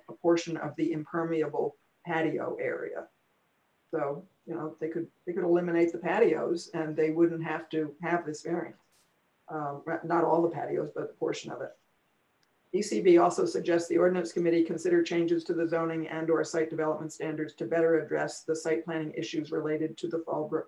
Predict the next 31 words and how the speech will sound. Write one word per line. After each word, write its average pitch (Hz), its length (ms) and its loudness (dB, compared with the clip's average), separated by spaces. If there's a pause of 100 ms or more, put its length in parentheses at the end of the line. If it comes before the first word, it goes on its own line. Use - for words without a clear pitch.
Park 151 240 -6
Sandy 151 300 -8
Bottom 147 420 -6 (520)
Drive 151 320 -4
neighborhood, 165 640 4 (440)
especially 170 460 -2
front 165 240 -4
yard 156 220 -4
setback - 420 -6
and - 100 -6
lot 175 280 -2
coverage, 156 580 -2 (580)
with 165 120 -4
the 170 100 6
intent 180 340 2
of 170 120 0
creating 160 400 4
reasonable 170 400 6
standards 160 500 -2
that 170 160 -4
the 160 100 -2
Z 160 200 2
B 160 160 0
A 156 80 0
is 156 260 -2
willing 156 400 2
and 151 100 -10
able 160 260 -2
to - 120 -14
consistently - 800 -6
uphold. - 680 -6